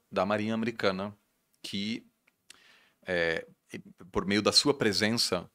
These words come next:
dificulta ataques de piratas, por exemplo, contra gra-, grandes embarcações. Então,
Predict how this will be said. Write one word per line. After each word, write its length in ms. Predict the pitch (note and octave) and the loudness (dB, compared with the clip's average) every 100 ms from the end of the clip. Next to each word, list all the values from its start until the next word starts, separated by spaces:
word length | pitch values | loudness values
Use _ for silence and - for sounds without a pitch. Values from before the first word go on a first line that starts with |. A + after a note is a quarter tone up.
| _ _ _ _ | _ _ _ _
dificulta 640 | - - A#2 - A2+ A2+ A#2 A2+ G#2+ G2+ F2+ - _ _ _ - G2+ | -12 -10 -8 -6 -4 0 2 4 4 4 2 -2 _ _ _ -20 -4
ataques 720 | F#2+ - F#2+ - F#2+ - - - | -4 0 -2 -2 -8 -8 -10 -12
de 260 | F#2 F2 | -8 -8
piratas, 580 | - A2+ F#2+ A2 G2+ F#2 | 0 4 4 4 0 -4
por 140 | - | -2
exemplo, 260 | F#2 F2+ - | -2 -2 -4
contra 300 | - F#2 F#2+ | -6 0 0
gra-, 180 | F#2 F#2+ | 0 -2
grandes 240 | G#2+ F#2+ F2+ | 0 0 2
embarcações. 640 | F2+ F2 F#2+ - F2 F2+ - _ _ _ _ _ _ _ _ - - - - - - | 0 -2 -4 -6 -8 -10 -14 _ _ _ _ _ _ _ _ -20 -20 -20 -20 -16 -12
Então, 640 | F#2 A2 C3 C3 A2+ G2 | 0 2 2 0 -2 -4